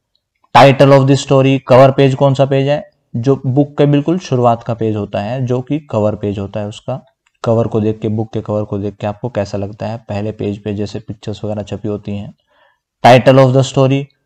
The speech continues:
कहानी का नाम पढ़कर आपको कैसा लगता है, वो स्माइली आपको यहाँ बनानी है। The text, शॉर्ट स्टोरी और लॉन्ग स्टोरी, अब जो स्टोरी में जो कहानी लिखी हुई है उसको देखकर आपको कैसा लगा या कैसे अट्रैक्ट होते हैं, आप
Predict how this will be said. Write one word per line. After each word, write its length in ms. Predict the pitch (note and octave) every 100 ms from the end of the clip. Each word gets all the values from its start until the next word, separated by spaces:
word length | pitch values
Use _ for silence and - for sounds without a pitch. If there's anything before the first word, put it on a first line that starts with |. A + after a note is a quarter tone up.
| _ -
कहानी 380 | B2+ B2+ B2+ C3+
का 140 | C#3+
नाम 400 | B2 A2+ A#2+ B2
पढ़कर 400 | B2+ B2 B2 B2+
आपको 300 | A#2+ A#2+ B2
कैसा 280 | B2+ A#2+ B2+
लगता 300 | A#2+ A#2+ A#2+
है, 60 |
वो 180 | B2 B2
स्माइली 380 | A#2+ A2 A2 A2
आपको 380 | A2+ - C3+ E3 -
यहाँ 260 | G2 G2+
बनानी 360 | G#2 G2+ G#2 A2+
है। 120 | B2 _ _ _ _ _ _ _ -
The 160 | G#2 B2+ -
text, 400 | C#3 - - - - _ _
शॉर्ट 360 | - - C#3 C3
स्टोरी 340 | - C#3 C#3
और 140 | C#3+ C3+
लॉन्ग 260 | A#2+ B2
स्टोरी, 420 | A#2+ B2 A2+ A#2 B2 _ _ _ _
अब 140 | C3 C3
जो 100 | C#3+
स्टोरी 360 | C#3+ C#3+ C3+ C#3
में 160 | C#3+
जो 100 | C#3+
कहानी 380 | C#3+ B2+ B2 C3
लिखी 300 | C3 C3 C#3+
हुई 180 | C3+ B2+
है 280 | C3 C3 - _ _ _ -
उसको 260 | C#3 - C#3
देखकर 380 | C3+ C3+ C#3+
आपको 260 | C3 C3 C3+
कैसा 260 | C3 C3 C3+
लगा 320 | C3+ C3+ C3
या 140 | C3+ C3
कैसे 280 | C3 B2+
अट्रैक्ट 380 | C3 C3 C3+ B2+
होते 200 | B2+ B2+
हैं, 180 | B2+ C3 -
आप 300 | B2 A#2+ _